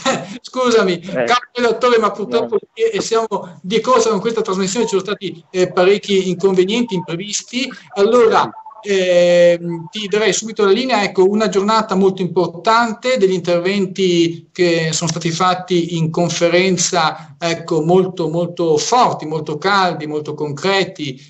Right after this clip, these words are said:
Speaker 1: eh, determinati, ecco. Se ci puoi fare così un resoconto, a te la linea.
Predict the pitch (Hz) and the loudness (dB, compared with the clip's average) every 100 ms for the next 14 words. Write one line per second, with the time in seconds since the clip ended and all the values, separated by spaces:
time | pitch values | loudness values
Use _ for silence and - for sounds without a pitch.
0 | - 147 151 151 147 139 139 139 143 160 | -10 -4 0 0 -2 -6 -6 -6 -4 0
1 | 185 175 190 214 185 139 175 156 - 139 | 2 2 2 2 2 0 -2 -4 -4 -10
2 | - - 214 247 294 240 247 254 196 185 | -8 -8 -6 -4 -2 0 2 2 2 0
3 | 175 226 196 180 196 185 - 175 139 123 | 0 0 2 4 2 2 0 0 0 -4
4 | 131 131 151 151 180 160 139 127 117 | -4 -4 -4 -2 0 0 -4 -10 -14